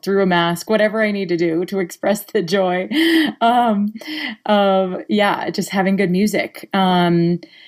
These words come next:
yeah, just being planful with, like, playlists, podcasts, um,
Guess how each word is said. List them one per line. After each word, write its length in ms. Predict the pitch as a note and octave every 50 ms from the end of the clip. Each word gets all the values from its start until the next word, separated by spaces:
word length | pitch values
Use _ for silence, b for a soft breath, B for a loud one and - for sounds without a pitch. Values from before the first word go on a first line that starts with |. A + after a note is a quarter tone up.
| B B B B B
yeah, 160 | - G#3+ G3
just 180 | F3 A3 A3 -
being 240 | D#4+ D#4+ E4 D#4+ D#4
planful 560 | - - G3 G3 A3+ A#3 G#3+ G3 - - D#3
with, 180 | F3+ F#3 E3+
like, 200 | F#3 E3 D#3+ -
playlists, 560 | - - C4 B3+ B3+ C4 C4 C4 A3 - - -
podcasts, 880 | - - G3 F#3+ G#3 F3+ - F#3 F#3+ F3+ F#3 F#3 F3+ - - - - - B B B B B B B B B -
um, 680 | G3 G3 F#3+ F#3 F#3 F3+ F3 F3 E3+ E3+ E3 E3+ D#3+